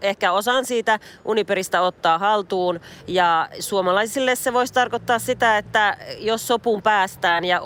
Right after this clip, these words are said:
kumpikin osapuoli joustaa, että, että Uni-, äh, Fortum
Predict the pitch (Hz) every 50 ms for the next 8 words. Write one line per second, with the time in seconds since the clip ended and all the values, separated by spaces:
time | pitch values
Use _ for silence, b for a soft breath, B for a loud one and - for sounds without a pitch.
0 | - - 214 202 190 185 208 170 139 190 185 175 185 196 196 175 - 190 190 180
1 | 180 196 202 202 190 160 - - - 151 151 156 156 151 - - 175 165 160 B
2 | B B B B B B B 175 165 - - 175 185 226 254 247 220 202 - -
3 | 190 185 180 170 147 - 254 262 269 - - 247 226 214 220